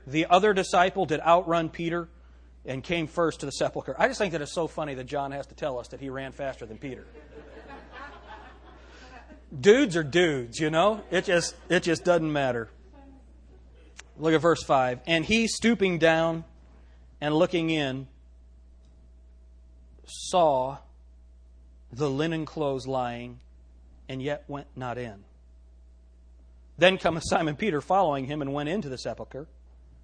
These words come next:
and seeth the clothes lie, and the napkin that was about his head, not lying with the linen clothes, but wrapped together in a place by itself.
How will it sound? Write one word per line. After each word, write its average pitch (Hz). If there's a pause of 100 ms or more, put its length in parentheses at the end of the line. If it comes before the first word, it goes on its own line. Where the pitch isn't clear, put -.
(100)
and 135
seeth 190
the 143
clothes 139
lie, 110 (1300)
and 156
the 147
napkin 156 (260)
that 139
was 135
about 139
his 123
head, 123 (520)
not 165
lying 143
with 135
the 131
linen 123
clothes, 117
but 123 (300)
wrapped 147
together 127
in 127
a 113
place 131
by 123
itself. 110